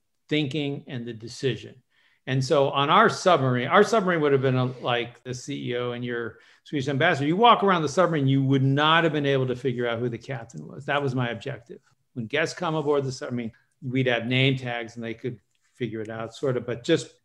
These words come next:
that's why movies are such bad portrayals of leadership,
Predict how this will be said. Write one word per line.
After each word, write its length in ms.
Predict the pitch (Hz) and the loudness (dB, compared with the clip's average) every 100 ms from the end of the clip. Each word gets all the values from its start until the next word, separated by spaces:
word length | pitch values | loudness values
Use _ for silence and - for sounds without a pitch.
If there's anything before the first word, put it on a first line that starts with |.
| - | 2
that's 300 | 156 220 190 | 4 4 2
why 260 | 208 175 | 2 4
movies 880 | 147 139 165 196 127 117 131 131 - - | 4 6 8 8 4 -2 -6 -16 -18 -4
are 120 | 135 | -4
such 380 | 131 139 - - | 0 -2 -4 -2
bad 380 | 135 147 165 131 | 2 4 2 0
portrayals 520 | 156 - 123 120 117 | -2 -2 -4 -4 -6
of 140 | 113 | -2
leadership, 500 | 131 165 139 127 127 | 2 2 0 -4 -14